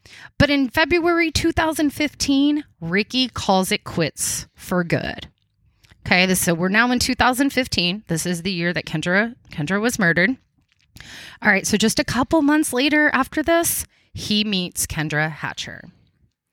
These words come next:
Okay, Chris, so these are grown adults we're talking about, right? So I want everyone just to kind of put themselves in relationships as adults, thinking about dating, thinking about attachment, right? 'Cause they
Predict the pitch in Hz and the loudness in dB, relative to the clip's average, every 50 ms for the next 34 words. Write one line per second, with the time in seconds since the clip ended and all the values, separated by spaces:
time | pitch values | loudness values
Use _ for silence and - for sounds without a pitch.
0 | _ _ _ _ - - - - - - - - _ _ - 226 240 294 - 294 | _ _ _ _ -20 -20 -20 -20 -20 -20 -20 -20 _ _ 2 2 4 4 4 4
1 | 254 208 - - - 160 - - - - - - 196 190 190 170 214 254 311 381 | 2 2 2 0 -2 -4 -4 -4 -4 -2 0 2 2 2 2 2 2 2 2 4
2 | - 480 466 349 277 269 254 214 202 214 233 240 214 214 190 165 - - - 190 | 4 2 2 2 0 0 2 2 4 4 4 2 2 2 0 0 0 -2 -4 -4
3 | 175 - 175 156 - - 156 160 156 147 139 - 139 147 123 131 - - - 214 | -2 0 -2 -2 -2 -4 -6 -6 -4 -4 -4 -4 -4 -4 -4 -4 -6 -4 -2 0
4 | 190 190 214 240 302 320 311 302 277 330 302 285 269 226 233 - - 240 - - | 2 4 4 4 4 4 4 4 4 4 4 4 2 2 0 -2 -2 -2 -2 -2
5 | 226 214 - - 208 185 - 196 196 - - 190 165 170 165 151 165 156 147 143 | 0 0 0 -2 -2 -2 -2 -2 -2 0 2 2 2 2 0 -2 -4 -4 -4 -6
6 | - - 165 156 175 160 165 160 160 151 - - 185 175 - - - 190 180 180 | -10 -10 -8 -6 -4 -2 -2 0 0 2 0 0 0 -2 -2 0 0 2 2 0
7 | 170 - - 143 156 - 151 147 - 180 170 170 175 170 170 165 - - - - | 0 -4 -6 -6 -6 -4 -6 -2 0 2 2 4 4 4 2 2 0 -4 -6 -8
8 | - - - - - - - - - - 285 294 294 - 320 302 302 285 247 226 | -8 -10 -18 -20 -20 -16 -12 -10 -4 0 0 2 2 2 2 2 4 4 4 2
9 | 185 185 160 - 196 180 180 185 190 196 202 196 196 196 196 190 185 - 240 247 | 0 0 -2 0 0 2 2 2 2 2 2 2 2 2 0 0 -2 -2 -2 -2
10 | 247 277 269 262 254 214 214 190 185 165 - - 170 156 - - 147 - - 175 | 0 0 0 2 2 2 2 2 0 0 2 2 2 2 0 -2 -6 -4 -2 -4
11 | 180 - - - - 240 202 - 302 | -4 -4 -4 -6 -6 -4 -4 -4 -4